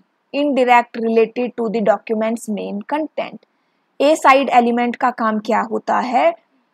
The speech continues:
कि document का वो portion show करना जो document के main content से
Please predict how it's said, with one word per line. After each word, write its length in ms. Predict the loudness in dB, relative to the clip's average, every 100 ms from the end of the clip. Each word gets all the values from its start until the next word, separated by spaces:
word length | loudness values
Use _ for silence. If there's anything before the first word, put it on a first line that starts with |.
| _ _ _
कि 140 | 0
document 760 | 4 4 4 -2 0 0 0 -2
का 140 | 0
वो 440 | 2 0 2 6 6
portion 560 | 4 2 2 0 -4
show 360 | -4 0 4 4
करना 500 | 4 0 0 -2 -2
जो 600 | -4 -2 4 6 4 0 _ _ _ 0
document 960 | 2 2 0 -4 -2 0 -2 -2 -6
के 200 | -6 -2
main 640 | 0 2 2 2 2 0 -2
content 680 | -2 -2 0 0 0 0 -6
से 340 | -4 -2